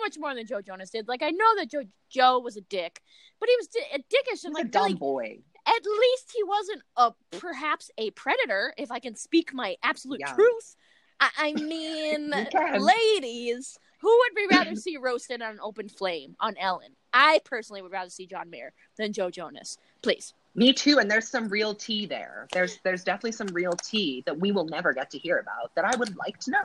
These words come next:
Speaker 1: No, I would, I would like to know.
Speaker 2: And then also in this interview, she gets questioned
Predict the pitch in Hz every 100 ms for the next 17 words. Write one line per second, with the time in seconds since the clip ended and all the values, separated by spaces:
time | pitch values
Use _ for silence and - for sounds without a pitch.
0 | - - _ 208 180 _ - 247 254 -
1 | 220 254 254 220 208 214 202 180 - 202
2 | 160 - _ _ - 294 214 - 240 -
3 | 269 269 240 240 - - 220 226 202 214
4 | 214 208 214 _ _ 220 214 196 196 -
5 | - 233 - 262 277